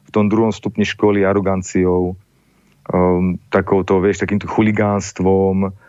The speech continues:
a takouto papulnatosťou, drzosťou. V stre-, na strednej škole som bol, ehm, tam som chcel začať odznova napríklad, na, na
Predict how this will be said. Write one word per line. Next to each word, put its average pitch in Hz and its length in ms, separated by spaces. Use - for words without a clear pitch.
a 87 120
takouto 92 400
papulnatosťou, 104 880
drzosťou. 95 720
V - 160
stre-, - 200
na 107 120
strednej 104 320
škole 101 320
som 101 240
bol, 92 320
ehm, 90 560
tam 120 160
som 139 140
chcel 131 180
začať 120 220
odznova 107 340
napríklad, 117 460
na, 107 220
na 113 160